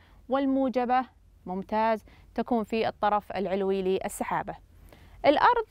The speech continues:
أيضًا تعتبر مستودع للشحنات الكهربائية، فالطرف السالب سوف يجذب لي، أيوة، الشحنات الموجبة على مين؟ على سطح الأرض. إذا هنا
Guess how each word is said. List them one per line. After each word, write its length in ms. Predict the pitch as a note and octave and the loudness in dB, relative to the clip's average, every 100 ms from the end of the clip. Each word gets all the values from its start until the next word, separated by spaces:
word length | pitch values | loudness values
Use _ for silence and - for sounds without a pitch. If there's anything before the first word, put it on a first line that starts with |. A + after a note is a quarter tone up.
| - - | -12 4
أيضًا 420 | C#4 D4 B3+ B3 F#4 B4+ - | 6 6 2 0 0 -4 -6
تعتبر 420 | A#3+ A#3+ A3+ G#3 | -6 -2 0 0
مستودع 500 | G#3+ A3+ - B3 F#3 | -4 -4 0 0 0
للشحنات 540 | F#3 G3+ - A3+ A3+ G#3 | -2 -4 -4 -2 -2 -4
الكهربائية، 640 | G3 G#3 G3 G#3+ C4 E4 | -4 -2 0 0 0 0
فالطرف 480 | F#4 D#4+ - F#4+ - | -2 -4 0 0 -2
السالب 460 | D4+ - E4 D4+ D4 | -8 0 0 2 -2
سوف 260 | - D4 | -2 -2
يجذب 460 | D4 C#4 B3 C#4+ A#3+ | 0 -2 -2 -2 -2
لي، 240 | B3+ F4 A4 - - - - - - - | 0 -2 -4 -14 -20 -20 -20 -20 -14 0
أيوة، 280 | G3 G3 F#3+ | 2 4 2
الشحنات 520 | F#3+ - B3+ B3 G#3+ | -2 -4 -2 0 -2
الموجبة 520 | G3+ A3 B3 A#3 A3 | -2 -2 0 0 2
على 500 | B3 A3+ F3 G#3 G#3+ | 0 0 -2 0 0
مين؟ 240 | G#3 A#3+ F4+ - - - - - - - - - | 0 -2 -4 -8 -20 -20 -20 -20 -20 -20 -12 2
على 220 | F#3+ G3+ | 4 6
سطح 420 | F#3+ G3 F#3+ - - | 4 0 0 -8 0
الأرض. 300 | F#4+ - F#3 - - - - - - - - - - - - - - - - - - - - - - - - - - - - - - - - - - - - - | 2 2 -4 -14 -20 -20 -20 -20 -20 -20 -20 -20 -20 -20 -20 -20 -20 -20 -20 -20 -20 -20 -20 -20 -20 -20 -20 -20 -20 -20 -20 -20 -20 -20 -20 -20 -20 -20 -20 -4
إذا 160 | G#3+ G#3+ | 0 2
هنا 400 | G#3+ B3 C4+ | 4 4 4